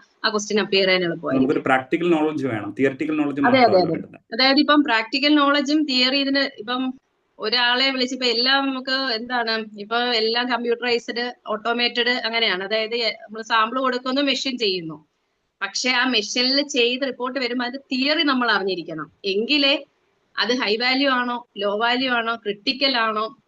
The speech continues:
Speaker 1: എന്നുള്ള കാര്യം നമുക്ക് മനസ്സിലാവത്തുള്ളൂ. അപ്പൊ നമ്മൾ പ്രാക്ടിക്കലിന്റെ കൂടെ തന്നെ അതിന്റെ തിയറിയും അറിഞ്ഞിരിക്കണം, രണ്ടും ഒരുപോലെ വേണം. ഉം.
Speaker 2: ഓക്കെ,
Speaker 1: എം എൽ ടിയുടെ
Speaker 2: മിസ്, ഓക്കെ.
Speaker 1: നമ്മളെ സിലബസ് എടുക്കുമ്പോ പ്രാക്ടിക്കലിനും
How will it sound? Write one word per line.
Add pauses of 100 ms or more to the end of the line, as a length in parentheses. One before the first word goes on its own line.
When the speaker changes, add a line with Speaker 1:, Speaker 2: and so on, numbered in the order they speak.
(120)
Speaker 1:
എന്നുള്ള
കാര്യം
നമുക്ക്
മനസ്സിലാവത്തുള്ളൂ.
അപ്പൊ
നമ്മൾ
പ്രാക്ടിക്കലിന്റെ
കൂടെ
തന്നെ (120)
അതിന്റെ
തിയറിയും
അറിഞ്ഞിരിക്കണം, (880)
രണ്ടും
ഒരുപോലെ
വേണം. (280)
ഉം. (1120)
Speaker 2:
ഓക്കെ,
Speaker 1:
എം
എൽ
ടിയുടെ
Speaker 2:
മിസ്,
ഓക്കെ.
Speaker 1:
നമ്മളെ
സിലബസ്
എടുക്കുമ്പോ
പ്രാക്ടിക്കലിനും